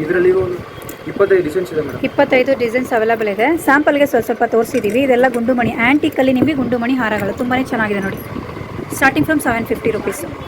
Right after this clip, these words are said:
Speaker 2: ಇದೆಲ್ಲ ಪರ್ಲ್ಸ್.
Speaker 1: ಇದೆಲ್ಲ ಪರ್ಲ್ಸ್ ಮೇಡಮ್.
Speaker 2: ಓಕೆ.
Speaker 1: ಇದೆಲ್ಲ ನಿಮಗೆ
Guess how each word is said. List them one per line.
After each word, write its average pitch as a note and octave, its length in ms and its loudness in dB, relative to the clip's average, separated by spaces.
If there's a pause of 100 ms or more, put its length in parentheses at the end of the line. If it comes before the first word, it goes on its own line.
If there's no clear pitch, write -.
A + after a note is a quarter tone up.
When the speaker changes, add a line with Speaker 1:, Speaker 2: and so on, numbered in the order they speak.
(160)
Speaker 2:
ಇದೆಲ್ಲ C4+ 200 6 (100)
ಪರ್ಲ್ಸ್. B3 320 0 (440)
Speaker 1:
ಇದೆಲ್ಲ E3+ 280 -2
ಪರ್ಲ್ಸ್ D#3 280 2
ಮೇಡಮ್. B2 180 -8 (160)
Speaker 2:
ಓಕೆ. C4+ 180 2 (500)
Speaker 1:
ಇದೆಲ್ಲ E3 180 0 (1500)
ನಿಮಗೆ D#3+ 300 -2